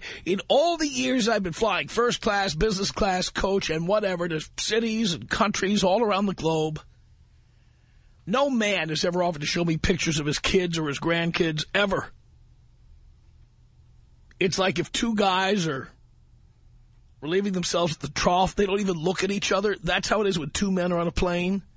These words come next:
sitting in the same row. You don't even look at them. But chicks can't shut up. And I have no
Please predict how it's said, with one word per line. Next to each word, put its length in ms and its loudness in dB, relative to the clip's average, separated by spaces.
sitting 260 -2
in 80 -2
the 60 0
same 340 0
row. 400 2
You 300 0
don't 160 2
even 180 0
look 360 0
at 100 0
them. 240 -4
But 200 -18
chicks 800 -2
can't 500 0
shut 440 -4
up. 320 0
And 160 -2
I 280 4
have 260 2
no 240 2